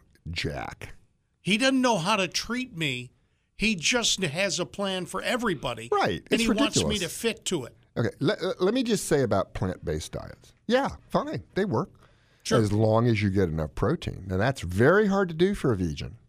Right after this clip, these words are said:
Speaker 1: Okay. I have no, my sister was a vegan for a long time. I have nothing against it,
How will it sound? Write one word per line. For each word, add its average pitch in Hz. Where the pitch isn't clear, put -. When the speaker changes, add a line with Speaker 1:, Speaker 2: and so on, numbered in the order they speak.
Speaker 1:
Okay. 113
I 165
have 214
no, 156
my 143
sister 143
was 175
a 175
vegan 180
for 170
a 170
long 170
time. 175
I 143
have -
nothing 160
against 165
it, -